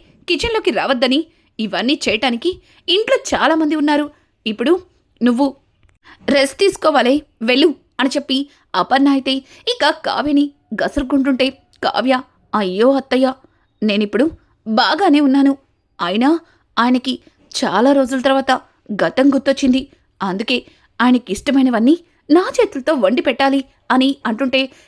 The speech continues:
ఇక ఇంతలో రాజ్, "ఏ, ఏ, కళావతి, ఏం చేస్తున్నావ్? అయినా నువ్విలా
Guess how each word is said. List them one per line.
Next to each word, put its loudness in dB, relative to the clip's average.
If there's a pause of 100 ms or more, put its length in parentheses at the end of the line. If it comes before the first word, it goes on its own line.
(100)
ఇక -2
ఇంతలో 2
రాజ్, 0 (320)
"ఏ, 2
ఏ, 4 (360)
కళావతి, -2 (360)
ఏం 0
చేస్తున్నావ్? -2 (440)
అయినా 0 (360)
నువ్విలా 0